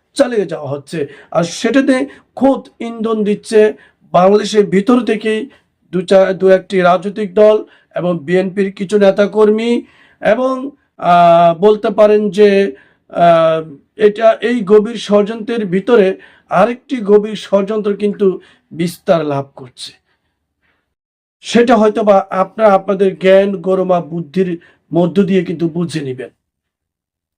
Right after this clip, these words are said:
এরপর দেখুন, আহ, কুমিল্লাতে কিন্তু দেখুন যে হত্যাকাণ্ড হয়েছিল, ট্রিপল মার্ডার হয়েছিল, এরপরে তার আগে আরেকটা মার্ডার হয়েছিল, একের পর এক কিন্তু মার্ডারগুলো হচ্ছিল।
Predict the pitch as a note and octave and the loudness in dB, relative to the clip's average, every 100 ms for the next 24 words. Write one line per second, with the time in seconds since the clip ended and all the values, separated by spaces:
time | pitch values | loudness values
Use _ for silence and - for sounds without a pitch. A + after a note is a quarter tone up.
0 | _ _ _ _ _ B3+ C#4+ C4+ C#4 B3+ | _ _ _ _ _ 0 2 2 0 0
1 | G#3+ A3 B3 A#3+ A3+ D4 _ _ F3+ F3+ | -4 -6 -6 -8 -8 -12 _ _ -4 0
2 | F3+ F3+ F3 - C4+ C#4+ C#4+ C4+ C4 G#3+ | 2 2 0 -2 4 6 6 4 0 -12
3 | A#3+ G#3+ G3+ G#3 G#3+ G#3 E3+ F#3+ E3+ F#3+ | -12 -4 -2 0 -2 -2 -2 0 2 0
4 | - G#3 G3 F3+ F3 E3 D#3+ E3+ D#3+ C#3+ | -2 -2 -2 -2 -4 -4 -6 -6 -6 -6
5 | G3 F#3 F#3+ F3+ F3 F3+ E3 E3+ F#3 E3+ | -6 -2 -2 0 2 2 0 -4 -2 -2
6 | E3+ E3+ - - _ - F3 F3 - G3 | -2 -4 -10 -20 _ -6 -4 -2 2 2
7 | G3+ F#3 F3+ E3+ E3+ F#3+ E3+ E3+ F3 D#3+ | 2 0 -2 -4 -6 -4 0 0 -2 -4
8 | E3+ E3 F#3 E3+ E3+ E3+ _ _ - A3 | -6 -6 -6 -4 -4 -6 _ _ 0 0
9 | A3 A#3+ G#3+ A3 G#3 G3+ A3 G#3+ G#3+ G#3 | 0 -8 -4 0 0 -2 -8 -10 -4 -6
10 | - _ _ D3+ E3+ F#3+ F#3 F#3 D#3 D3+ | -6 _ _ -4 2 2 0 -8 -12 -14
11 | - C#3+ | -14 -14